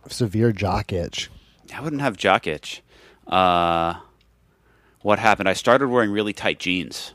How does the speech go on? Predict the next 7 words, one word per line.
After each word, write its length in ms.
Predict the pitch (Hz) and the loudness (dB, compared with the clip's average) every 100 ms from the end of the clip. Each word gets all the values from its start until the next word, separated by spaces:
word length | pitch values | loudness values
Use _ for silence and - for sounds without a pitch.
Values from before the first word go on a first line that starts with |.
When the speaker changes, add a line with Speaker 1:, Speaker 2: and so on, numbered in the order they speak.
| - | -6
Speaker 1:
Mm. 360 | 120 113 92 80 _ | -4 -2 -4 -8 _
Speaker 2:
when 140 | 98 92 | -2 0
I 40 | |
became 320 | 87 90 101 | 0 -4 -4
a 40 | 90 | 0
yogurt 360 | 90 92 90 | 2 2 0
salesman. 580 | - 92 69 78 67 - | -2 -2 -2 -4 -8 -10